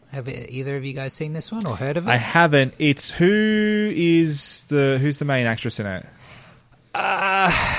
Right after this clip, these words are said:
Speaker 1: I've forgotten her. Kate, Caitlin Denver, Denver?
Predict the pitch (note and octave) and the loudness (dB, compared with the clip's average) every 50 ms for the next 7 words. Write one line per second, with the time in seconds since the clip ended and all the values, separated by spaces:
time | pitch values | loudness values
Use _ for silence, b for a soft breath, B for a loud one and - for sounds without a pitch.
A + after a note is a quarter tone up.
0 | B B - D#3 D3+ D3 C#3+ C#3 C#3 - - - - D3 C3+ E3 E3+ E3 E3+ F3 | B B -4 -2 -2 0 0 0 -2 -4 -8 -10 -10 -8 -8 -6 -8 -6 -8 -8
1 | E3+ D#3 D3+ D3 - - - - E3 D#3+ - - _ _ - - - D#3 D3+ C#3 | -8 -10 -10 -12 -12 -8 -2 0 0 0 -2 -6 _ _ -12 -6 -4 -4 -4 -4
2 | - D#3 D#3 D#3 D#3 D#3 D3+ D3+ D3+ D3+ D3 D3 - _ _ _ _ _ _ _ | -4 -4 -4 -4 -4 -4 -4 -6 -6 -6 -8 -10 -12 _ _ _ _ _ _ _
3 | _ _ _ - C#3+ D3 D3+ D#3 D3+ D3 E3+ E3 E3 E3+ E3 E3 E3 E3 - - | _ _ _ -10 -8 -6 -6 -6 -8 -6 -6 -6 -4 -4 -6 -6 -8 -10 -12 -14
4 | - - - - - E3+ F3+ G3+ G#3 A#3 A#3 A#3+ A#3+ A#3+ A#3+ A#3+ A#3+ A#3 A#3+ A#3 | -14 -16 -16 -14 -14 -14 -12 -12 -12 -10 -10 -10 -10 -10 -10 -10 -10 -10 -12 -12
5 | A#3 A#3 A#3 | -12 -12 -14